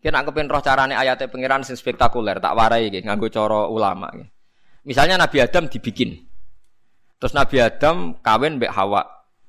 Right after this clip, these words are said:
Nggih, bareng kawin nglahirno Qabil Habil, terus sinten Labuda, macam-macam, Iklimah, macam-macam. Kowe babam jenenge ora roh, tak terang, Guys.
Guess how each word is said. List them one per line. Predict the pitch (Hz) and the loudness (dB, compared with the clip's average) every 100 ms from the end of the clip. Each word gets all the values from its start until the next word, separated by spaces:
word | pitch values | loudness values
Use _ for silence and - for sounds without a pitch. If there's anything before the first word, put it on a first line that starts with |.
| - | -2
Nggih, | 110 120 - | -2 -4 -2
bareng | 107 113 | 0 2
kawin | 107 117 160 | 0 0 0
nglahirno | 135 110 104 127 | 0 0 0 -2
Qabil | 110 101 113 101 | -2 -2 -2 -2
Habil, | 95 - 113 104 | -2 -2 -2 -2
terus | 104 | -6
sinten | 113 113 120 | -6 -6 2
Labuda, | 110 - 117 127 117 | 2 2 -2 2 4
macam-macam, | 110 104 107 101 113 110 | 2 -2 -4 -2 -2 -4
Iklimah, | - 113 110 110 104 | -4 -4 0 0 0
macam-macam. | 104 101 - - - - _ - | -4 -8 -12 -16 -20 -20 _ -10
Kowe | 135 | 0
babam | 117 120 139 | 2 2 0
jenenge | 123 117 120 | -4 -4 -2
ora | 104 101 | -2 -2
roh, | 104 101 92 92 | -4 -6 -8 -8
tak | 104 85 - | -6 -6 0
terang, | 101 92 90 | 0 0 -6
Guys. | 82 - | -8 -10